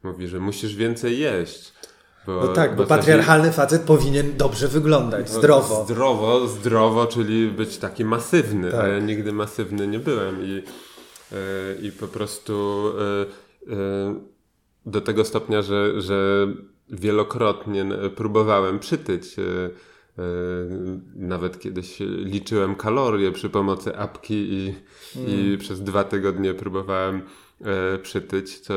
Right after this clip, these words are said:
Speaker 1: kompletnie mi się nie udało. Dopiero teraz, po tych, po tych kilku tygodniach chorowania i leżenia w łóżku, zacząłem zauważać, że,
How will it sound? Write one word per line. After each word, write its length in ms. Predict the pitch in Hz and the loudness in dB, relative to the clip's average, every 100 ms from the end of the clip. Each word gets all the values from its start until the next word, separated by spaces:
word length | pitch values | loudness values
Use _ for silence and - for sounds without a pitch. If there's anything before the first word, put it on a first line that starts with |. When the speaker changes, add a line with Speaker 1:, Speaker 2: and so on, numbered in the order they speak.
| 92 90 92 | -2 -4 -8
Speaker 1:
kompletnie 520 | 107 95 110 95 95 | -8 -4 -4 -4 -4
mi 100 | 92 | -6
się 140 | 92 95 92 - | -6 -4 -4 -4
nie 160 | 101 95 | -4 -4
udało. 440 | 98 90 85 92 - - - _ _ - | -2 0 0 -2 -6 -18 -20 _ _ -12
Dopiero 400 | 113 101 110 101 | -4 -2 2 0
teraz, 380 | 101 151 113 95 | 2 2 2 0
po 120 | 107 | -4
tych, 440 | 98 101 104 104 98 | -2 0 0 -2 -2
po 100 | 101 | -4
tych 360 | 110 104 - | -2 -8 -8
kilku 280 | - 123 120 | -8 -4 -4
tygodniach 480 | 113 110 113 110 104 | -2 2 4 4 0
chorowania 760 | - 117 117 113 117 107 101 104 | 0 2 4 6 4 4 2 2
i 360 | 107 107 107 107 | 2 2 2 0
leżenia 600 | 104 107 107 101 101 101 | 0 0 2 2 2 0
w 120 | 98 | 0
łóżku, 300 | 98 - 117 | -4 -4 -4
zacząłem 460 | 113 110 123 110 107 | -2 -2 2 2 4
zauważać, 640 | 110 110 104 92 98 104 | 4 4 4 2 0 -2
że, 200 | 101 101 | -4 -6